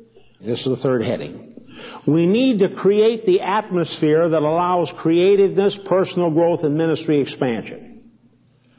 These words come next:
This will not come about without thought. We need to create the atmosphere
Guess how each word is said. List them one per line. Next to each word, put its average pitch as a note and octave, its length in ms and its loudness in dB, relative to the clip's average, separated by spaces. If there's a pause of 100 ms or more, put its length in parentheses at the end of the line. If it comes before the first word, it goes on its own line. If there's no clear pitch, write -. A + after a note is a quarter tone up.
(840)
This D3 160 2
will C3+ 140 2
not D3+ 260 -2
come D#3 140 -2
about C#3+ 340 -2
without B2+ 580 -4
thought. - 640 -8 (1400)
We D3+ 220 4
need A#3+ 380 0
to F#3+ 160 0
create G#3 580 2
the F#3 160 2
atmosphere B2+ 1040 -2